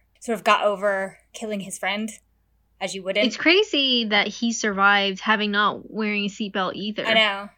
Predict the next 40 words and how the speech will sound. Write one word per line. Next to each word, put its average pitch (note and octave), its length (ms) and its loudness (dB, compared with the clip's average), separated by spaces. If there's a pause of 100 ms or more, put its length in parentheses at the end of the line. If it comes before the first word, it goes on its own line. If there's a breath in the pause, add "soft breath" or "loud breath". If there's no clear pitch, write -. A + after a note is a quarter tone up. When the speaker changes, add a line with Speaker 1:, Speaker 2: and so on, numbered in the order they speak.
(180)
Speaker 1:
I A3 120 -4
know. G#3 540 -4 (140)
And C4 80 -2
he D#4 100 4
didn't E4+ 120 2
really D#4+ 160 8
have, C#4 160 2
like, A#3+ 260 -2
hardly A#3 280 0
any G#3+ 180 -4
injuries, F3 560 -4
and G3 100 -12
it G3+ 80 -12
was, - 280 -16 (560 loud breath)
yeah, F#3 200 -8
it - 60 -12
was - 320 -10 (280)
terrible. F3+ 480 -6 (240 loud breath)
But B3+ 120 4
al-, A3 280 2 (140)
also, B3+ 480 4
I - 80 -4
just E4 220 -2
remember, C4+ 560 -2
you B3+ 120 -2
know D#4 80 6
that D#4+ 300 4 (280)
they, A#3 260 4
nas-, A3 360 0
'cause G#3+ 160 -10
U A3 260 0
S A3+ 140 -2
A G#3+ 100 0
had G#3 240 -4
the G3 100 0
National G3 440 -4
Drunk G3 240 -6
Driving F#3+ 320 -6
Awareness F#3+ 400 -8
Week. C4+ 260 -14